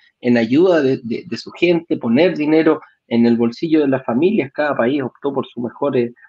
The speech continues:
por, por su forma de hacerlo. Nosotros en Chile, se, en ese tiempo el gobierno de turno optó por, eh, dar algunos bonos, eh, endeudar el país en un momento y también,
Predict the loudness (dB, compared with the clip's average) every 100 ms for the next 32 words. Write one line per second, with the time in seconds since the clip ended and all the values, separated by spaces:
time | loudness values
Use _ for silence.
0 | _ _ -2 -2 -2 -6 -6 -6 -2 0
1 | 0 -2 0 0 0 -2 -4 -8 -8 -10
2 | -10 -4 -2 -2 -6 -20 _ -14 -12 -10
3 | -10 -10 -4 -4 -2 -6 -4 -2 0 0
4 | 0 2 2 2 0 -6 _ _ _ -12
5 | -8 -2 0 0 -2 -4 -8 -10 -14 _
6 | _ _ -12 -6 0 0 2 0 -2 -2
7 | 0 2 4 2 0 -8 -16 -14 -10 -4
8 | -2 0 0 0 -2 -4 -4 -4 -6 -6
9 | -8 -8 -4 -2 -2 -2 -4 -4 -12 -8
10 | -4 -2 0 2 2 -2